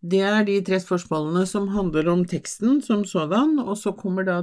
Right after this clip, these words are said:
tre nye spørsmål som er, eh, som er ment at du skal bruke, kunne bruke for å snakke om deg selv. «¿Tienes abuelos?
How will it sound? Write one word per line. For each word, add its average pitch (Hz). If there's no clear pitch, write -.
tre 170
nye 165
spørsmål 165
som 170
er, 170
eh, 175
som 175
er 185
ment 156
at 175
du 165
skal 160
bruke, 139
kunne 151
bruke 156
for 156
å 156
snakke 165
om 135
deg 147
selv. 254
«¿Tienes 226
abuelos? 202